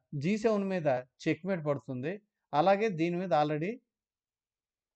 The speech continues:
ఆ, క్వీన్ మీద రుక్ మీద కూడా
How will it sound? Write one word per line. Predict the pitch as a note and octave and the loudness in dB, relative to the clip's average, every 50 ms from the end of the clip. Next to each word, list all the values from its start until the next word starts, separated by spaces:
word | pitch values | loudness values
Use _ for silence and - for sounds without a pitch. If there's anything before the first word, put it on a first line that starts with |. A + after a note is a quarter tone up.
| _ _ _ _ _ _ _ _ _ _ _ _ _ _ _ _ _ _ _ _ _ _ _ - | _ _ _ _ _ _ _ _ _ _ _ _ _ _ _ _ _ _ _ _ _ _ _ -12
ఆ, | - - - - _ _ _ _ _ _ _ _ _ _ _ _ _ _ _ _ _ _ _ _ _ _ _ - | -12 -12 -12 -12 _ _ _ _ _ _ _ _ _ _ _ _ _ _ _ _ _ _ _ _ _ _ _ -4
క్వీన్ | E3+ G3+ A3+ A3+ | -2 0 0 2
మీద | A3+ G#3+ G3+ G3 | 2 2 2 2
రుక్ | B3+ A#3 G3+ - - E3+ | 2 0 0 -4 -6 -6
మీద | F3 E3 D#3 F3 | -4 -4 -4 -2
కూడా | - D#3 E3 A#3+ | -2 0 0 0